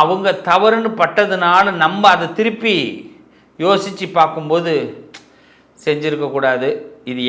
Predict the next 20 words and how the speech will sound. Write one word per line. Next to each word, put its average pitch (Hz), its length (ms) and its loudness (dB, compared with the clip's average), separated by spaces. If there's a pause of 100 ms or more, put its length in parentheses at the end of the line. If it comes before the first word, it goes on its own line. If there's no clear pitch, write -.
என் 135 140 0
மேல 131 220 0
தான் 143 140 0
மிஸ்டேக்கு" 123 480 -6 (220)
அப்படின்னு 175 420 -4
நம்ம 170 280 2 (100)
மனசே 175 340 4 (160)
திருப்பி 202 320 -2 (100)
ஒரு 170 160 4
ரவுண்டு 151 260 2
நம்மள்ட்ட 120 360 -4
சொல்லும். 95 260 -10 (1120)
இது 160 240 0 (120)
மாதிரி 226 380 4 (220)
ஏன் 214 200 0
நமக்கு 151 260 -8 (120)
பல 151 140 2 (160)
ஆப்பர்ச்சுனிட்டிஸ் 147 800 -6
மிஸ் - 320 -6
ஆகுது, 120 340 -2